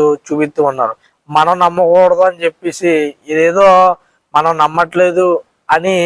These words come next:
అనిపించడానికి క్రైస్తవులు నమ్మరు ఏది చెప్పినా అని చెప్పడానికి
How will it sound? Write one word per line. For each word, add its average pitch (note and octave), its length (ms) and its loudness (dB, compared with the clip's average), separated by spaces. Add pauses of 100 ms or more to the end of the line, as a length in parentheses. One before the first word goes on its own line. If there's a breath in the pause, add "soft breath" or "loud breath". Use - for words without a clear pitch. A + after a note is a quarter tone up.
(600)
అనిపించడానికి G3+ 1000 -4 (540 soft breath)
క్రైస్తవులు E3 520 -4
నమ్మరు E3+ 280 -2
ఏది D#3 180 -4
చెప్పినా E3 300 -2 (240)
అని F#3 200 -6 (540)
చెప్పడానికి F3 480 -2